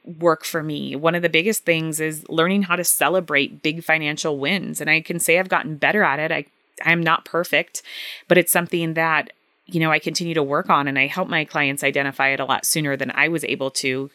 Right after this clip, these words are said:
If you have money mindset issues that come up, like, I want to celebrate money with the women that I work with. And it's so, so important. I remember calling my sister and saying, like, Oh my gosh, I did a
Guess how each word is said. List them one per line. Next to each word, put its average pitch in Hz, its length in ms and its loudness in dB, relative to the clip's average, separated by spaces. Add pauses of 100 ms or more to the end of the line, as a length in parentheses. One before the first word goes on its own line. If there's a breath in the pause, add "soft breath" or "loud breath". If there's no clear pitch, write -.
If 156 140 -12
you 160 140 -8
have 170 340 0
money 151 220 -2
mindset 143 400 -2
issues 139 320 -6
that - 120 -8
come 143 200 -4
up, 135 180 -2
like, 143 220 -4
I 202 140 4
want 175 580 -2 (380 loud breath)
to 175 100 4
celebrate 156 800 0 (200)
money 147 520 0
with 135 180 -6
the 151 80 -4
women 143 260 -4
that 127 100 0
I 123 80 4
work 127 260 -4
with. 127 160 -6
And 139 80 -4
it's - 120 -6
so, 143 220 2
so 135 220 -2
important. 123 600 -4 (380 loud breath)
I 160 80 2
remember 156 760 0
calling 151 300 0
my 131 80 2
sister 131 460 -2
and 139 180 -4
saying, 143 260 -4
like, 131 280 -2 (240)
Oh 151 120 2
my 175 140 4
gosh, 151 420 0
I 147 500 0
did 156 220 0
a 147 260 -2